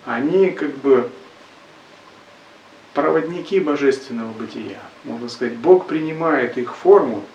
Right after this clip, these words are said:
принимает форму их индивидуальности. Поэтому для божественных существ проводить божественную волю, не проводить, вопрос вообще не стоит. Наоборот, не проводить божественную волю там считается, ну,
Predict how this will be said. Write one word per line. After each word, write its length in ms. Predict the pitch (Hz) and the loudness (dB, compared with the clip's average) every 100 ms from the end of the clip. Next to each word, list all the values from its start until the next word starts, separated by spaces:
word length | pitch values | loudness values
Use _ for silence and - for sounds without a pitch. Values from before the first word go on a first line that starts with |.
| - - - - - - | -20 -20 -20 -20 -20 -10
принимает 560 | 123 127 135 131 120 117 | -4 -2 0 0 -2 -4
форму 340 | 131 117 113 | -4 -2 -4
их 180 | 110 - | -6 -6
индивидуальности. 960 | 120 117 127 135 120 104 101 - - - - - - - - - - - - - - - - - - - - - - - - - - - - - - 113 110 - - - - - - - - - - - | -6 -6 -4 -2 -2 -2 -8 -14 -20 -20 -20 -20 -20 -20 -20 -20 -20 -20 -20 -20 -20 -20 -20 -20 -20 -20 -20 -20 -20 -20 -20 -20 -20 -20 -20 -20 -20 -20 -20 -20 -20 -20 -20 -20 -20 -20 -20 -20 -20 -10
Поэтому 320 | 143 139 143 | -8 -4 -4
для 140 | 127 151 | -2 -2
божественных 580 | 165 196 190 175 165 | 2 2 2 -4 -10
существ 480 | - 156 - 202 202 | -8 -8 0 0 0
проводить 460 | - 139 151 165 151 | -4 -4 -2 -2 -2
божественную 580 | 156 160 - 147 151 147 | -4 -4 -4 -2 0 2
волю, 260 | 147 135 | 2 0
не 140 | 131 135 | -2 -4
проводить, 460 | 135 143 180 190 - | -2 -2 -4 -6 -8
вопрос 320 | 165 - 151 - | -12 -10 -10 -10
вообще 280 | - - 131 | -14 -12 -10
не 140 | - | -10
стоит. 240 | - 95 98 - - - - - - | -14 -18 -18 -20 -20 -20 -20 -18 -4
Наоборот, 460 | 135 143 131 113 | 0 2 2 0
не 180 | 131 156 | 0 0
проводить 540 | 175 147 139 139 175 147 | 2 2 0 0 -4 -4
божественную 600 | 135 135 131 - 127 127 | -2 -2 -4 -6 -4 2
волю 260 | 190 180 | 2 2
там 200 | 135 123 | -2 -4
считается, 580 | - 120 127 117 113 | -4 -6 -4 -4 -4
ну, 60 | - | -8